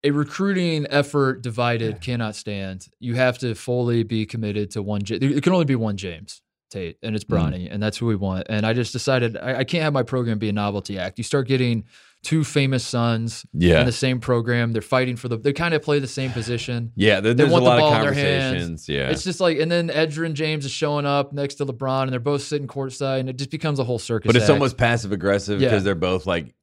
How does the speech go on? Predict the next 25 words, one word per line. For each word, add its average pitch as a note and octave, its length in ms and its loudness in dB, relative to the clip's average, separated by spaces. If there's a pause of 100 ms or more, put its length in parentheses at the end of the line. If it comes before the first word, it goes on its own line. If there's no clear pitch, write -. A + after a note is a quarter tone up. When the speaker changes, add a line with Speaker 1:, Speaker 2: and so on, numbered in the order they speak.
Speaker 2:
independently F#2 640 -2
pulling F2+ 320 -4
for - 80 -6
their C#3+ 100 6
Speaker 1:
Yeah. A#2 120 4
Speaker 2:
son, F2 280 0
not G2+ 160 2
really F2 180 2
the D2+ 120 -4
team. E2+ 420 -2
Speaker 1:
They're F3 100 4
not F#3 200 2
really F3 180 2
Speaker 2:
Chris D#3+ 320 4
Speaker 1:
seeing - 20 -4
Speaker 2:
Holtman's D3 380 0
caught, C3+ 340 -2
caught C3 300 0
in G#2+ 120 -10
the G2+ 380 -2
crossfire A#2 540 2
Speaker 1:
Yeah. G2+ 60 0
Speaker 2:
of F#2 40 -4
the F2+ 60 -4
situation. F2 760 -6